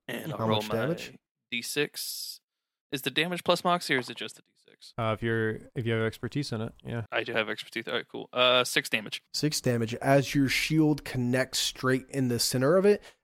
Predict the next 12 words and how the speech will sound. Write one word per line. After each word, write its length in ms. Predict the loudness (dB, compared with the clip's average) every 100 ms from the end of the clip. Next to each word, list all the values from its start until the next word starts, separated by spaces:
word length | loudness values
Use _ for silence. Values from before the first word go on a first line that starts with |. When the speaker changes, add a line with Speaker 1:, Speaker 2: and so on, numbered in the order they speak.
| 0
Speaker 2:
as 160 | 2
this 160 | 2 0
energy 340 | 0 0 0 -2
beam 240 | 0 0
hits 220 | 0 -2
Bubbles 440 | -2 0 2 0 0
and 140 | -4
just 160 | -2 -4
eviscerates 800 | -4 0 0 2 0 -2 -2
this 160 | -4 -6
bird 320 | -4 -2 0
into 460 | -2 -4 -2 -2